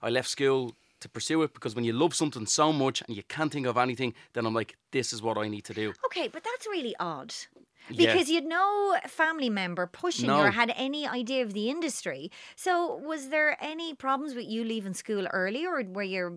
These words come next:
Speaker 2: family going, "You have a backup plan," or
Speaker 1: No, so supportive. 'Cause th-, I was that person that they were like, "Whatever this child, madness in him, he will do this to whatever." And I also said, "If it's not my way, I put my hand up and go, I'll find a different way, or I'll do
Speaker 2: Mm.
Speaker 1: something else." But I needed to find,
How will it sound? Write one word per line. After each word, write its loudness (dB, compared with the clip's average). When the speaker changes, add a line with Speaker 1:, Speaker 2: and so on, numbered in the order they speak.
Speaker 2:
family -2
going, -2
"You -10
have -8
a -2
backup 8
plan," 6
or 8
Speaker 1:
No, 8
so 6
supportive. 4
'Cause 4
th-, 2
I 12
was 8
that 8
person 6
that 6
they 8
were 8
like, 6
"Whatever 6
this 4
child, 6
madness 8
in 4
him, 6
he 0
will 4
do 4
this 2
to -2
whatever." 6
And 4
I 4
also 2
said, -2
"If -4
it's -4
not 4
my 2
way, 4
I 0
put -8
my 0
hand 0
up -4
and 0
go, 4
I'll 4
find 2
a -6
different -2
way, -2
or 8
I'll 8
do 6
Speaker 2:
Mm. 2
Speaker 1:
something -2
else." -2
But 0
I 2
needed 2
to -4
find, 4